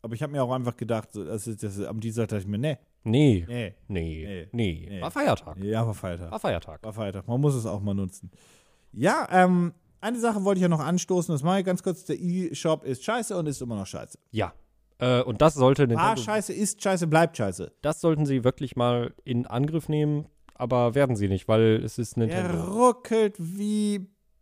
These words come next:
Speaker 2: Ich verstehe nicht, wie ein digitaler Shop so ruckeln
Speaker 1: Weil's
Speaker 2: kann.
Speaker 1: eine Webpage ist. Ich glaube, das ist keine App.
Speaker 2: Ah.
Speaker 1: Ich meinte, ich glaube, Christian hat das damals mal gesagt gehabt, glaube ich, dass das
Speaker 2: Ah.
Speaker 1: zumindest damals eine Webpage war und gar nicht eine App.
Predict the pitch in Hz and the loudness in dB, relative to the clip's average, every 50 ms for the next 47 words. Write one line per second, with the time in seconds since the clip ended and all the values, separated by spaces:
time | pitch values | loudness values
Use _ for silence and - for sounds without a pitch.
0 | _ _ - - - 139 - - 147 - - - 143 139 - - - - 180 160 | _ _ -20 -14 -12 -8 -4 -4 -4 -4 -4 -4 -4 -4 -4 -4 -2 0 0 2
1 | 165 165 160 151 - - 135 135 151 175 - - 120 131 127 123 120 - _ _ | 2 2 0 0 -2 -4 -6 -6 -6 -6 -6 -4 -2 -2 -2 -2 -2 -6 _ _
2 | - 202 180 165 190 165 - - 160 156 156 156 151 143 143 - - - - - | -6 -4 -4 -2 -4 -4 -2 0 2 2 4 2 2 0 0 -2 -8 -8 -6 -8
3 | 143 - - - - - - 123 120 - 185 196 208 208 196 160 - - 208 214 | -8 -8 -10 -16 -16 -16 -16 -12 4 8 10 10 10 10 8 8 8 8 6 6
4 | 214 - 170 151 139 139 123 - 127 135 131 131 117 151 143 143 185 202 - - | 8 10 10 10 10 10 8 6 4 0 0 0 -2 -4 -4 -2 -2 -4 -4 -6
5 | 123 95 92 90 - - - - - - _ _ _ _ _ _ - 127 151 190 | -10 -8 -8 -8 -10 -12 -16 -16 -16 -18 _ _ _ _ _ _ -10 -6 -4 -4
6 | 196 196 180 175 196 214 - - - 185 165 160 160 - 170 - _ - - - | -2 -2 -2 -2 -2 -2 -2 -2 -2 -2 -2 -2 -2 -4 -6 -8 _ -10 -18 -18
7 | _ _ _ _ _ _ _ _ _ _ _ _ _ _ _ _ - 113 117 113 | _ _ _ _ _ _ _ _ _ _ _ _ _ _ _ _ -8 -6 -4 -4
8 | 107 104 98 98 98 151 151 156 165 185 214 240 254 262 254 - - 240 - 170 | -4 -6 -6 -6 -4 -2 0 2 2 2 2 2 0 -2 -4 -4 -4 -4 -4 -4
9 | - - 160 165 175 - - 202 - - 139 110 107 107 110 107 - - 113 107 | -2 -2 -2 -2 -2 -4 -8 -8 -6 -4 -4 -2 -2 -2 -4 -6 -6 -4 -4 -4
10 | 101 - - 110 110 104 98 98 107 117 117 - 147 143 139 - 139 139 135 135 | -4 -4 -4 -6 -6 -6 -6 -6 -6 -8 -6 -6 -8 -10 -8 -6 -6 -4 -4 -4
11 | - 147 143 - - - 165 160 180 170 165 147 139 139 143 196 202 - - - | -4 -6 -6 -6 -4 -6 -6 -4 -4 -6 -6 -6 -6 -4 -2 -2 -2 -2 -2 0
12 | 185 185 226 247 214 170 165 190 180 - 170 147 156 214 233 - 160 165 151 151 | 2 2 2 2 2 0 0 -2 -2 -4 -4 -4 -2 -4 -4 -6 -6 -6 -6 -6
13 | - - 151 165 170 165 165 165 151 139 131 95 107 113 - | -6 -6 -6 -6 -4 -4 -4 -2 -2 -2 -2 -4 -4 -6 -8